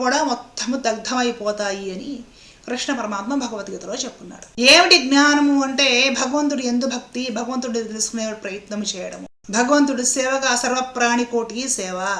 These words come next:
నిత్యము నిరంతరము సత్కర్మలు చేయడము, సదలవాట్లు,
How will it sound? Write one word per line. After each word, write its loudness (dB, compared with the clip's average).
నిత్యము -4
నిరంతరము -4
సత్కర్మలు -4
చేయడము, -10
సదలవాట్లు, -2